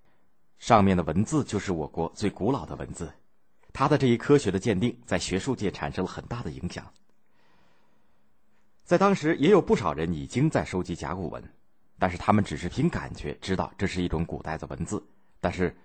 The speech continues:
究竟有什么用呢？他们也不知道。王懿荣的结论使大家心服口服。所以，虽然是河南小屯村的药工采挖了这些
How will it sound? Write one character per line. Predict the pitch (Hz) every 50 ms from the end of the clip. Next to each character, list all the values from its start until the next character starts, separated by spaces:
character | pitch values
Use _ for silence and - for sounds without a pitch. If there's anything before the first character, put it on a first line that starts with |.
| _ _ -
究 | 135 143 170 190
竟 | - 190 147 113 101
有 | 92 82
什 | - 95
么 | 127 165
用 | 208 208 156
呢？ | 110 82 - -
他 | - - 78
们 | 73 76
也 | 64 -
不 | - 76
知 | - -
道。 | - 69 - - - - _ _ _ - _ - - _ _ _ - - - - - - -
王 | 113 120 135
懿 | 185 202 202
荣 | 156 110 92 123 175
的 | 202
结 | - - 165 82
论 | 95 98 -
使 | - - -
大 | 82 110 101
家 | 92 98 92 95 - -
心 | - - - 117 120
服 | 117 - 113
口 | 104 - - 71 65
服。 | - - - 73 - - - - _ _ _ _ _ _ _ _ _ _ _ _ _ -
所 | - - - 92 95 95
以， | 90 80 71 65 65 - - - - - -
虽 | - 117 123 123
然 | 104 90 95 101
是 | - - 85
河 | 76 - - 98 120
南 | 113 98 104 117
小 | 120 - 80 71 76
屯 | - - 87 113
村 | 131 - 120
的 | 123 120
药 | 110 127 147 117
工 | 107 131 156 185 180 - - - - - -
采 | - - - 82 76 71
挖 | 78 85 87
了 | 87 82
这 | 82 85
些 | 76 - 85 82